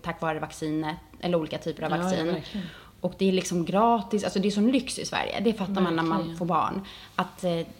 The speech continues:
Speaker 1: liksom, eh, alla såna här vacciner, eh, är gratis.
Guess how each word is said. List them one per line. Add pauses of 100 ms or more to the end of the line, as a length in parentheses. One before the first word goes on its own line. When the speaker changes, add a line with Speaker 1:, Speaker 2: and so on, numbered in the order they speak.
(180)
Speaker 1:
liksom, (380)
eh,
alla
såna
här (220)
vacciner, (420)
eh,
är
gratis.